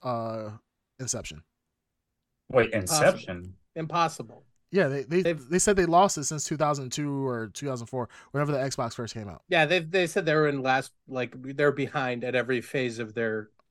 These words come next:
Speaker 3: existence.
Speaker 1: Yeah.
Speaker 3: They're always chasing some,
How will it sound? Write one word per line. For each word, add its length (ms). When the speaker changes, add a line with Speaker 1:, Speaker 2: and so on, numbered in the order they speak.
Speaker 3:
existence. 680
Speaker 1:
Yeah. 160
Speaker 3:
They're 160
always 280
chasing 460
some, 260